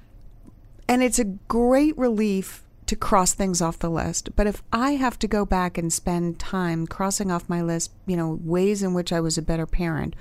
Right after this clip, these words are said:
or even a better wife, I mean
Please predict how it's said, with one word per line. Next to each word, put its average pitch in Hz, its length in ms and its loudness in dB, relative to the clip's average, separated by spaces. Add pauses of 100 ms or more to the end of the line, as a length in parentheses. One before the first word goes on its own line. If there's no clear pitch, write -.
(180)
or 294 60 0
even 330 160 0
a 262 40 0
better 170 260 -2
wife, 196 480 -4 (960)
I 269 60 0
mean 254 200 0